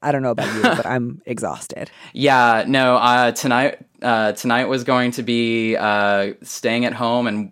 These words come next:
Speaker 2: uh, watching, watching Netflix. <laughs>
Speaker 1: Well, might I recommend anything with Sally Field in it?
Speaker 2: Yes.
Speaker 1: Um, I am so grateful that you came on the show and gave your wisdom,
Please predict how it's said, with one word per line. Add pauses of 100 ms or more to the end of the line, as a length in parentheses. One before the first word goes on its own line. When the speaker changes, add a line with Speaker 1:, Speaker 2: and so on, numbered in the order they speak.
Speaker 2:
uh,
watching,
watching
Netflix. (160)
<laughs>
Speaker 1:
Well,
might
I
recommend (180)
anything
with
Sally
Field
in
it?
Speaker 2:
Yes. (400)
Speaker 1:
Um, (760)
I
am
so
grateful
that
you
came
on
the
show
and (160)
gave
your
wisdom,